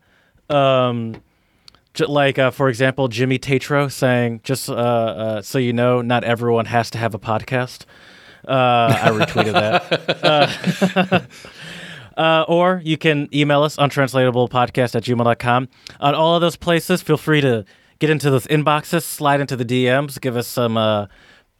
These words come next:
episode recommendations, untranslatable ideas, you know, which are idioms, proverbs, sayings that don't really make any sense when literally translated, or sometimes they're even funny when you translate them. But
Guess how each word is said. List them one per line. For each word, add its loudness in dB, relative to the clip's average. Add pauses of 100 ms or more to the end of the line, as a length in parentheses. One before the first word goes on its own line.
episode 0
recommendations, -2
untranslatable 0
ideas, 0
you -4
know, 0
which -2
are 0
idioms, -2
proverbs, 0
sayings -2
that 2 (540)
don't 0
really 4
make 2
any 0
sense 0
when 0
literally 2
translated, 0
or -4
sometimes -4
they're -2
even -6
funny -2
when -6
you -8
translate -10
them. -10 (320)
But 2